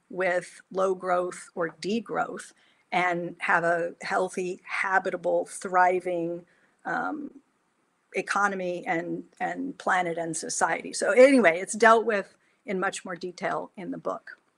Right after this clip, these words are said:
Um, what metaphors?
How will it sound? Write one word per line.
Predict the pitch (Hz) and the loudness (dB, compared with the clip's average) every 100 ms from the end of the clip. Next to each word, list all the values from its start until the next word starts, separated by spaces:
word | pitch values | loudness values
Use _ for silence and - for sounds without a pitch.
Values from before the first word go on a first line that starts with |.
| _ _ _ _ - - _ _ _ _ _ _ _ _ _ _ _ - | _ _ _ _ -16 -16 _ _ _ _ _ _ _ _ _ _ _ -2
Um, | 220 233 233 233 233 220 - - _ _ _ _ _ _ _ - | 0 2 2 0 -2 -6 -8 -20 _ _ _ _ _ _ _ 2
what | 208 269 214 | 4 4 0
metaphors? | 196 196 262 349 - - 269 - - - - - | -10 -2 -2 -2 -8 -12 -12 -10 -10 -10 -10 -10